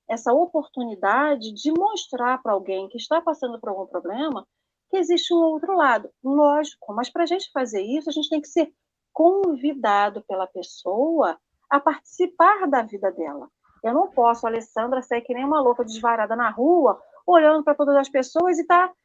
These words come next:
querendo fazer sincericídio, né? Não é assim. Eu já vou te dar a palavra, Marcelo. E querendo fazer o sincericídio. Mas se as pessoas que estão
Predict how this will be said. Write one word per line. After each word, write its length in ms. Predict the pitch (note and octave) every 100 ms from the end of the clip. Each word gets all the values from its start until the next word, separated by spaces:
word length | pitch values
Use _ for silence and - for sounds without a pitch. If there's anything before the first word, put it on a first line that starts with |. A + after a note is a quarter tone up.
| _
querendo 340 | - F4 D#4+ D#4+
fazer 200 | E4 D#4+
sincericídio, 800 | D#4+ E4 E4 G4+ - F4 A3+ G#3+ - _ -
né? 240 | A3 C4+ - _ _ _ _
Não 180 | A#3 G#3+
é 120 | C#4+
assim. 480 | G4 - D4 G#3+ G3+ _ _ _ _ _
Eu 100 | G#3+
já 140 | G3+ G#3
vou 100 | A#3
te 120 | C4
dar 120 | C#4
a 40 |
palavra, 480 | C#4+ D#4 C#4+ G#3+ G#3+
Marcelo. 500 | G3 F#3 _ D#3+ D3+ - _ _ _ _
E 80 | C#4+
querendo 360 | C4+ D4 A#3+ C#4
fazer 180 | C4+ C4+
o 40 |
sincericídio. 840 | C4 D4 C#4 D#4+ E4+ D#4+ C#4 B3 A3+
Mas 420 | E4+ E4 F#4+ F#4
se 80 | G4
as 80 | -
pessoas 480 | F#4+ F4 G#4 A#4
que 80 | -
estão 420 | - - C#4+ A#3